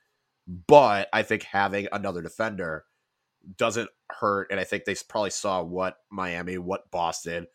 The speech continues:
were able to do. And it's like, if you can have enough wing defenders, you can, if it, you can hopefully go with the idea of, "We just need guys that can guard,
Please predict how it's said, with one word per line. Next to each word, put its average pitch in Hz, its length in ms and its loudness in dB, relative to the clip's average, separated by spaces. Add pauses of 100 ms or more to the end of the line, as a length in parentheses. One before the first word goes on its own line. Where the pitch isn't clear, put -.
(500)
were 101 200 -6
able 92 220 -6
to 90 100 -14
do. 101 180 -4
And 90 60 -8
it's - 80 -14
like, 90 240 -8 (140)
if 87 160 -12
you 110 120 -6
can 113 100 -6
have 104 160 0
enough 80 200 -8
wing 147 240 -4
defenders, 85 600 -6 (800)
you 98 280 -6
can, 123 200 -2
if 123 260 -6
it, 147 140 2
you 127 300 -8
can 135 120 -6
hopefully 131 800 0 (640)
go 113 280 4
with 110 200 -2
the 104 120 2
idea 95 300 0
of, 87 220 -6
"We 95 200 -6
just 107 180 -8
need 104 140 -4
guys 87 320 -2
that 82 60 -16
can 80 160 -12
guard, 65 340 -10